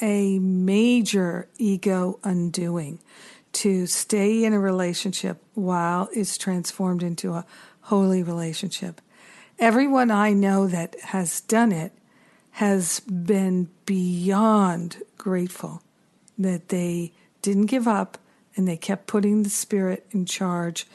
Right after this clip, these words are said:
of the transformation. So I,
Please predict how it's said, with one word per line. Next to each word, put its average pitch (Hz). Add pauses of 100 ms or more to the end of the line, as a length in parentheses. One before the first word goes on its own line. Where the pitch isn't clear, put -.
(360)
of 202
the 185
transformation. 175 (640)
So 170 (1800)
I, 208